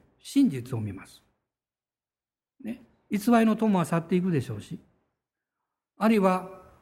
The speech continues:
チャンスを伺っていた敵は攻撃を仕掛けてくるでしょう。そしてその、その時に受けた痛みや、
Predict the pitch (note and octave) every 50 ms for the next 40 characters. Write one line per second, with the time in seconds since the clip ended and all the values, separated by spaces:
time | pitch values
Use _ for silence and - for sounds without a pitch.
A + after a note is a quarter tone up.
0 | _ _ - - C4 C#4+ C4 A#3 - G#3+ F#3+ F3+ F3+ A3 A3+ A3 A3 G#3+ G#3+ -
1 | A3 G#3+ G#3+ F3 - - F3 F3+ G3 F#3+ G3 G3+ G3+ G3+ - - - - - -
2 | G#3 G#3 G3 G#3 G3 - G3 F3+ - - - F#3 E3 F3 - E3+ D3 - D#3 C#3
3 | A#2 G#2 G2 - - - - _ _ _ _ _ _ _ _ _ _ _ _ _
4 | _ _ _ _ _ _ _ _ _ _ _ _ _ _ _ - C#4+ C#4 - A3+
5 | G3 - C4+ C#4+ C#4+ C#4 C4+ - - - - - - - - - D4+ E4+ D#4 E4
6 | D4+ D4 C#4+ C4 A#3 A3+ A3+ - A#3+ G3+ G#3 F#3 F3 F#3+ - A#3 A#3+ A3 G3 F3
7 | E3 D3+ C#3 -